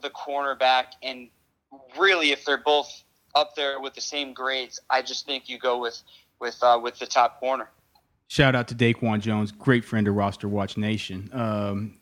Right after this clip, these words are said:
Speaker 2: all right, so let's move on. Pick number six, Mike already spoiled it for me. It's kinda spoiled too. It's gonna be Marshawn Lattimore. I think that it's the obvious pick. The, I mean, the Jets' back end is in dire,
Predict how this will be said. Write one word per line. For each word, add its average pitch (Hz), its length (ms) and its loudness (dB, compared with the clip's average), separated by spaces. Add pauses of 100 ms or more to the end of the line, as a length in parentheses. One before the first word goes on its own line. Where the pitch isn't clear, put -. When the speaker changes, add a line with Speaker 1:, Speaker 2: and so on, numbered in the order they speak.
(140)
Speaker 2:
all 139 120 2
right, 123 120 4
so 147 180 4
let's 151 180 2
move 151 180 4
on. 139 180 4 (240)
Pick 165 140 4
number 160 200 4
six, 160 300 2
Mike 156 280 4
already 139 180 4
spoiled 156 540 4
it 147 100 2
for 147 140 0
me. 151 240 8
It's 143 100 2
kinda 151 220 2
spoiled 143 420 4
too. 147 220 6 (200)
It's 143 160 4
gonna 147 140 4
be 143 140 4
Marshawn 139 520 4
Lattimore. 139 480 6
I 127 80 6
think 127 220 0
that 131 120 0
it's 117 160 -2
the 107 200 -6 (160)
obvious 135 500 4
pick. 135 480 0 (120)
The, 139 240 -6 (240)
I 151 100 2
mean, 139 240 6 (240)
the 147 80 4
Jets' 139 380 4
back 147 340 4
end 147 240 6
is 117 140 2
in 107 180 0
dire, 135 560 6